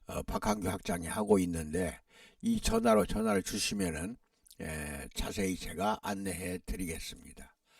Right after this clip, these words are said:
어, 구독과 알림 설정 해주시고, 좋아요 꼭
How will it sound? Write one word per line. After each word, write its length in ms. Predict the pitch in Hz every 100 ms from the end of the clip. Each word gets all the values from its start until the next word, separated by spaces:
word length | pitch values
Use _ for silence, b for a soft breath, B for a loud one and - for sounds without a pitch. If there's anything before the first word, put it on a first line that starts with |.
| b b b b -
어, 280 | 90 85 87
구독과 460 | - 120 123 120
알림 220 | 113 120 113
설정 380 | 113 104 101
해주시고, 640 | 95 95 95 - 87 80 76 b b b -
좋아요 480 | 117 220 208 240
꼭 280 | - - -